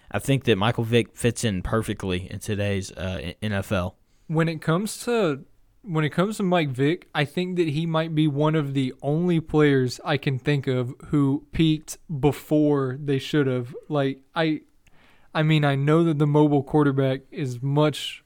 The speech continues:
Speaker 2: more looked for now than it was when he was playing. I, I would love to see him in his prime in today's N F L, to be
Speaker 1: Oh,
Speaker 2: honest.
Speaker 1: me too. No doubt. Yeah, I think he'd fit in perfectly,
Speaker 2: Oh,
Speaker 1: honestly.
Speaker 2: absolutely. Absolutely. What about prime time, Deion Sanders?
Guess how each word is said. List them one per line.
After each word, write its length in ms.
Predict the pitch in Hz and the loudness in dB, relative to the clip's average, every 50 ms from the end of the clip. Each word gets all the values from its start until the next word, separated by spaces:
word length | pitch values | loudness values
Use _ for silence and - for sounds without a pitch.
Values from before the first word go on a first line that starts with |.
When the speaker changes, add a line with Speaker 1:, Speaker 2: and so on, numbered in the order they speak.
| _ _ - | _ _ -6
Speaker 2:
more 300 | 151 143 139 139 139 135 | -2 0 2 2 4 2
looked 300 | 131 135 143 147 143 - | 4 4 2 2 2 -2
for 480 | - - 143 135 135 131 131 131 120 - | -8 -6 -4 -2 -2 -2 -4 -6 -10 -10
now 480 | 143 131 131 131 131 135 131 127 127 | -8 -4 -2 0 0 2 2 0 0
than 200 | 127 127 131 127 | 0 -2 -4 -4
it 100 | 127 127 | -4 -6
was 400 | 127 123 131 131 131 135 135 123 | -4 -2 0 0 2 0 0 -2
when 160 | 127 127 135 | -2 -4 -4
he 100 | 131 135 | -2 -2
was 180 | 135 131 127 - | -2 -2 -4 -6
playing. 440 | - - 135 135 139 139 143 143 - - _ _ _ _ _ _ _ - | -6 -4 -2 -2 -2 -2 -4 -6 -8 -12 _ _ _ _ _ _ _ -2
I, 180 | 156 165 - - _ | -2 -2 -2 -2 _
I 100 | 151 160 | 4 4
would 160 | 202 196 165 | 6 6 4
love 240 | 135 139 143 139 127 | 4 4 2 2 2
to 80 | 131 131 | 0 -4
see 240 | - - 147 135 131 | -2 -2 -2 0 0
him 220 | 131 131 127 127 | 0 -2 -2 -2
in 80 | 127 127 | -2 -4
his 140 | 127 123 | -4 -6
prime 340 | - - - 131 127 127 127 | -6 -6 -4 -4 -4 -2 -4
in 80 | 131 127 | -6 -6
today's 360 | - - 131 131 127 127 120 | -6 -6 -4 -4 -4 -4 -4
N 140 | 131 127 131 | -6 -6 -6
F 160 | 123 - - | -6 -6 -8
L, 160 | 131 135 123 | -8 -8 -8
to 120 | - - 135 | -8 -6 -4
be 100 | 135 135 | 0 2
Speaker 1:
Oh, 140 | 123 120 | 4 4
Speaker 2:
honest. 180 | 110 104 104 113 | 4 4 2 2
Speaker 1:
me 100 | 123 123 | 2 2
too. 380 | 120 - 120 113 104 95 90 - _ _ | 2 2 2 2 2 2 -2 -6 _ _
No 180 | - 110 117 117 | -4 -2 -2 0
doubt. 360 | 104 110 107 104 95 - 57 | 0 0 2 2 0 0 0
Yeah, 160 | 92 104 98 | -2 0 0
I 60 | 101 110 | -2 -2
think 220 | - 127 120 - | -2 -4 -4 -4
he'd 160 | - 113 - | -6 -6 -6
fit 240 | - - 117 110 107 | -2 0 0 0 2
in 220 | 107 107 104 101 | 0 -2 -4 -4
perfectly, 640 | - - 117 110 104 - 107 98 - 101 92 95 - - _ - - | -4 -4 -4 -4 -4 -4 -8 -6 -6 -6 -6 -6 -8 -10 _ -14 -4
Speaker 2:
Oh, 140 | 101 165 156 | 0 2 4
Speaker 1:
honestly. 140 | 143 139 156 | 4 4 2
Speaker 2:
absolutely. 640 | 160 185 175 135 131 139 139 143 135 127 127 139 - | 2 0 -2 -2 -2 -2 -2 -4 -6 -6 -6 -8 -8
Absolutely. 720 | - 151 143 - - 139 135 131 131 139 139 131 143 143 - _ _ _ _ _ _ _ _ _ | -6 -8 -8 -6 -6 -4 -4 -4 -4 -6 -10 -12 -14 -16 -18 _ _ _ _ _ _ _ _ _
What 400 | _ 156 139 147 156 175 196 - - 196 | _ -2 0 2 2 2 0 -2 -6 -8
about 640 | 185 147 135 143 143 139 143 139 135 135 - - _ - _ | -8 -4 0 0 2 4 4 4 2 0 -2 -6 _ -18 _
prime 360 | - 160 151 156 151 143 139 | 2 4 6 6 6 4 2
time, 340 | - 147 139 131 127 127 131 | 0 0 0 0 -2 -2 0
Deion 300 | 135 151 156 151 151 147 | 0 2 2 2 2 0
Sanders? 520 | - - 147 139 131 123 123 117 - - | 0 -2 -2 -2 -4 -6 -8 -10 -12 -16